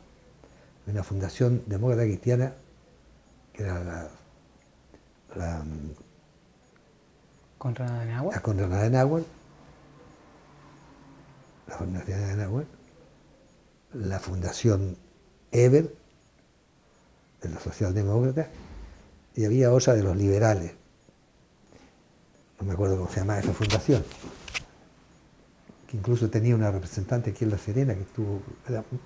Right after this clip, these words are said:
Speaker 1: muy trabajadora, muy, nos hicimos muy amigos con una señora alemana, una chiquitita, cojita.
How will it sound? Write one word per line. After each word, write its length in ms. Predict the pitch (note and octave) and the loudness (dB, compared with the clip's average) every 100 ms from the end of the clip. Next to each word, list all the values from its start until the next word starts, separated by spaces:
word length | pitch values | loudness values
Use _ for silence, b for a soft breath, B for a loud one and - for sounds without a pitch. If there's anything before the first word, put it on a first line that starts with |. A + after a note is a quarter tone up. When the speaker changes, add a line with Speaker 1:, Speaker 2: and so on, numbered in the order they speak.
| - | -8
Speaker 1:
muy 100 | G3+ | -6
trabajadora, 720 | D3+ C#3+ - - - D#3+ C3 | -2 -2 -2 -4 -4 -4 -4
muy, 220 | C3+ A#2+ - - - - - B B B B B - | -4 -6 -8 -20 -20 -20 -20 B B B B B -6
nos 100 | A#2+ | -2
hicimos 260 | A#2 C#3+ C3 | 2 4 6
muy 140 | C3+ | 8
amigos 360 | B2+ B2 G2 F#2 | 8 8 6 2
con 80 | F#2+ | -2
una 140 | F2+ | -4
señora 360 | F#2+ F#2 F#2+ F2 | -4 -2 0 0
alemana, 420 | D#2+ D#2+ D2 - - - - - - - _ _ _ - | -4 -6 -8 -14 -20 -20 -20 -20 -20 -20 _ _ _ -12
una 140 | E2 | -10
chiquitita, 520 | - E2 D#2+ F#2 F#2+ | -8 -8 -8 -8 -6
cojita. 480 | - - - - - | -6 -6 -8 -10 -10